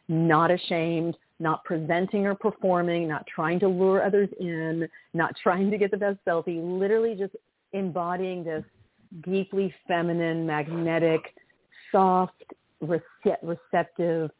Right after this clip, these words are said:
um, sexuality. Yes, that's the goal. That's the end goal. That's the, and I've talked a lot, so <laughs> anything you wanna say so far?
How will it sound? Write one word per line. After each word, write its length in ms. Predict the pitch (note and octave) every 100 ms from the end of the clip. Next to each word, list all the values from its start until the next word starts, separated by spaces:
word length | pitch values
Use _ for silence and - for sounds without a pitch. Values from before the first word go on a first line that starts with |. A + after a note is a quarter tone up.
| _ _ _
um, 760 | E3+ D#3+ D3+ D3+ C#2+ E2+ D#2 - - - - - - - - _
sexuality. 800 | F3 D#3 - D3+ A2+ D3 - F#2 F#3+ - _
Yes, 260 | - C#3 - -
that's 180 | E3 D#3+ -
the 60 |
goal. 320 | D#3+ D3 A#2 B2
That's 160 | D#3+ -
the 140 | D#3 -
end 240 | D3 D3+ -
goal. 180 | A#2 A#2
That's 160 | - - -
the, 220 | B2 A#2+ _ _ _ _ _ _ _ _ _ _ _ -
and 80 | D#3+
I've 120 | A#3 -
talked 240 | D3 -
a 40 |
lot, 280 | D#3 C#3+ C#3+ - _
so 280 | D3 C#3 - -
<laughs> 380 | G#3+ - F4+ A4
anything 360 | D#4 - - A3
you 80 |
wanna 200 | G3+ G#3+ - G#3
say 220 | A3 G#3 _ -
so 140 | G3
far? 300 | - F#3 G#3+